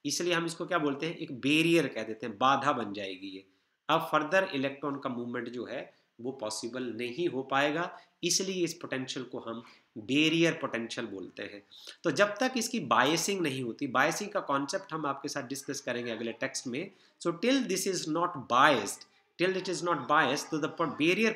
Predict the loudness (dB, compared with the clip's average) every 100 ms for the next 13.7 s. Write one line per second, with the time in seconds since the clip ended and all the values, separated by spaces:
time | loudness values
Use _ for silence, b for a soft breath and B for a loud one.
0 | 0 -2 -2 -4 -4 -6 -6 -8 -6 -6
1 | -4 -6 -4 0 0 0 -4 -2 0 2
2 | 2 0 B B B -2 -2 0 -2 0
3 | -2 -2 0 2 2 -2 -2 -2 -2 -4
4 | -4 0 0 0 -2 -4 -6 -6 -6 -6
5 | -8 -8 -8 -10 -4 0 0 -2 -10 b
6 | b -14 -10 -8 -6 -4 0 0 0 0
7 | -2 -6 -6 -4 -4 -2 -4 -4 -6 -6
8 | B B -2 0 0 -2 0 0 0 -2
9 | -2 -2 -2 -2 0 -2 -4 -4 -2 -2
10 | -2 -2 0 0 0 -2 -2 -6 -8 -8
11 | -8 -6 -6 -6 -4 -4 -4 -6 -6 -4
12 | -4 -6 -10 -8 -8 -8 -10 -12 -14 -10
13 | -8 -6 -6 -6 -8 -10